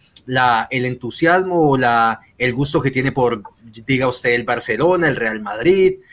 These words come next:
el Bayern Múnich, el Manchester City. Aquí ya empieza a hacer uno un poquito más de fuerza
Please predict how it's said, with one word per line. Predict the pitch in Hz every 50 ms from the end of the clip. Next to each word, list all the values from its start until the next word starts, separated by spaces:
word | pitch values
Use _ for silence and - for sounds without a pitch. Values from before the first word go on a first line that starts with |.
| - - - _
el | - 131 131 120 117 113 110 107
Bayern | 104 117 110 101 98 92 101
Múnich, | 113 147 202 220 208 196 190 170 160 151 - -
el | 110 104
Manchester | 104 110 110 107 - 110 - - 110 -
City. | - 190 196 - 196
Aquí | 180 - 180
ya | 156 190
empieza | 180 180 196 185 190
a | 196
hacer | 170 196 180
uno | 185 185 185
un | 180 151
poquito | 185 180 185 190 - 185
más | 175 175 160
de | 175 170
fuerza | - - 175 180 170 - - 180 170